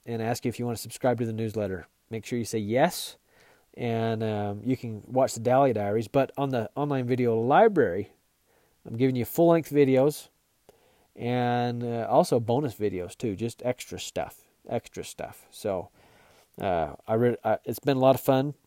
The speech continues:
playing around with that. Got a lot of really good feedback from that. And if you have feedback for our video library, I would love to hear it. You can send me an email, ty at T S mules dot com. One last thing, if I could ask you, if it's not too much, if you're not too busy today,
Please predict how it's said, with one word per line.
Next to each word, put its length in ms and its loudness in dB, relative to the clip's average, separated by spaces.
playing 220 0
around 180 2
with 100 -2
that. 400 6
Got 160 2
a 40 2
lot 140 4
of 100 -2
really 240 4
good 180 2
feedback 520 2
from 200 -4
that. 420 -2
And 140 -4
if 140 -4
you 120 6
have 180 8
feedback 460 2
for 120 -2
our 60 4
video 300 2
library, 380 4
I 100 2
would 140 2
love 240 2
to 80 -2
hear 180 0
it. 140 -2
You 100 -6
can 140 -10
send 220 -6
me 80 -4
an 80 -6
email, 480 -2
ty 260 4
at 120 -4
T 160 2
S 140 0
mules 200 -2
dot 220 0
com. 300 -4
One 320 8
last 320 8
thing, 220 2
if 120 -2
I 100 4
could 140 0
ask 400 2
you, 200 4
if 140 -6
it's 160 -4
not 220 0
too 120 -2
much, 300 4
if 120 -6
you're 100 0
not 280 -2
too 160 2
busy 320 4
today, 500 0